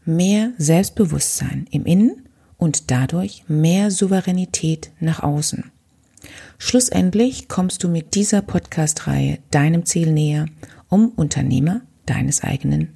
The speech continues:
Lebens zu sein und dadurch ein erfülltes Leben zu führen. Jetzt fragst du dich vielleicht, warum mache ich das?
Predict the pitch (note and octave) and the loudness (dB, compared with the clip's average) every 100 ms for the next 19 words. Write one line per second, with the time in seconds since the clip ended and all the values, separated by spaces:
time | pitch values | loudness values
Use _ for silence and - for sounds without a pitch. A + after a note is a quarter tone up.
0 | - B2 B2 - - - C2+ - - - | -6 -4 -2 -2 -4 -4 -4 -6 -10 -14
1 | - - - - - _ G3+ G3 - D#3 | -20 -20 -20 -20 -20 _ 0 0 2 2
2 | D3 D3+ - - E3 F#3+ G3+ G3 - C#3+ | 2 0 -4 -2 2 2 2 -2 -2 -4
3 | C3 G3+ - - B2+ C3+ D3+ - D3 - | -4 -6 -10 -6 -4 -2 -4 -8 -10 -10
4 | E3 D#3 - _ _ _ _ _ _ _ | -10 -10 -16 _ _ _ _ _ _ _
5 | _ _ _ _ _ - G#3+ A3+ - - | _ _ _ _ _ -2 0 0 -2 -2
6 | F#3 - F#3 E3+ - D#3+ D3+ D3 D3+ - | -2 0 -2 -2 -2 0 2 2 -2 -4
7 | C3+ C#3+ D3 G3+ G3+ E3+ D#3 D3 - C#3+ | 0 0 2 2 2 2 0 -6 -8 -8
8 | - | -10